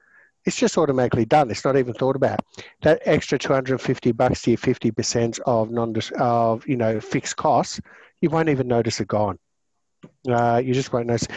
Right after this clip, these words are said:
So, th-, but all of a sudden now you've got one point nine million dollars.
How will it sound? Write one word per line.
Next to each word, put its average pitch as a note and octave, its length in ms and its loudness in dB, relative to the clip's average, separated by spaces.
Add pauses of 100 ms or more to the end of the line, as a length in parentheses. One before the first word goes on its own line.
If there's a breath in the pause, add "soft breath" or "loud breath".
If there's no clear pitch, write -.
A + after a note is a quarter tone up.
(140 loud breath)
So, E3 160 4
th-, E3+ 240 2
but F3 160 6
all G3+ 160 6
of G3 60 2
a F#3 60 4
sudden D#3 260 0
now D3+ 100 4
you've C#3+ 160 4
got C#3+ 160 0
one C#3+ 220 2
point C#3+ 240 -4
nine D3+ 360 4
million B2 300 2
dollars. F#2+ 460 -4